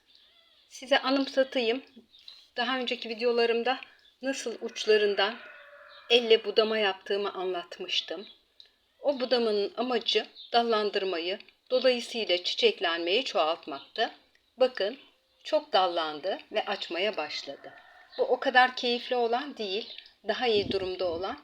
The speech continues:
saksılar ve sepetler var. Açınca hepsini göstereceğim. Bu da taç kaktüsümüz ve şahane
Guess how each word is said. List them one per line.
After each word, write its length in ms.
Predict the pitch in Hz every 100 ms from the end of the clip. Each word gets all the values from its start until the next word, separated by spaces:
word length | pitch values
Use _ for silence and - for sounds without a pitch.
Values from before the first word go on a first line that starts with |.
| _ _
saksılar 760 | - - 208 - 196 185 233
ve 60 | 285
sepetler 720 | 277 214 180 170 - 139 139
var. 200 | 151 214 - - _ _ _
Açınca 380 | - - 214 202
hepsini 480 | 196 359 - 240 247
göstereceğim. 720 | 196 180 - 156 147 151 - - _ _ _ - _ _ _ _ _ - - - _ _ _ -
Bu 140 | 330
da 180 | 330 359 - - - - - - - - - - - - - _
taç 320 | - 359 -
kaktüsümüz 1000 | - 196 - - - 165 175 233 - - - - - - - _ _ _ _ 254
ve 160 | 277
şahane 800 | 294 - - 233 226 247 254